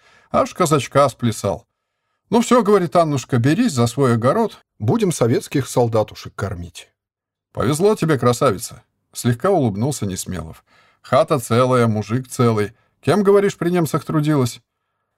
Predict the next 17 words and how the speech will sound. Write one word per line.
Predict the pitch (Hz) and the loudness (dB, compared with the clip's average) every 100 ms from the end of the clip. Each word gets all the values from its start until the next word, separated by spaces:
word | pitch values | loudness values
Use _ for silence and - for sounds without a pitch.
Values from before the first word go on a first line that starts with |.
| _ _ _ _ _ | _ _ _ _ _
«Павел | - 151 123 98 | 2 2 2 -2
Викторович, | 113 - - - - | -4 -6 -12 -8 0
не | 160 156 | 2 4
вели | 165 190 233 | 4 2 2
казнить. | 196 170 156 135 113 - _ _ _ | 2 0 -2 -4 -6 -12 _ _ _
Полгода | 185 240 175 226 185 | 0 0 2 2 2
в | 143 | 0
заготовительной | 151 151 151 156 175 147 139 | 0 0 2 0 0 0 0
конторе | 131 123 123 113 | 0 0 0 0
работала, | 107 117 117 113 107 101 | 0 0 0 -2 -4 -8
сметы | - 151 185 190 | -4 0 0 0
на | 151 143 | 0 2
работы | 139 143 131 | 2 0 -4
составляла, | - 131 - 131 131 123 117 | -8 -4 0 2 2 2 0
складские | - 156 160 - 214 | -2 -4 -4 -2 -2
документы | 123 117 127 151 175 151 | -2 0 0 0 0 0
оформляла. | 139 143 139 143 135 135 | 0 0 0 0 0 0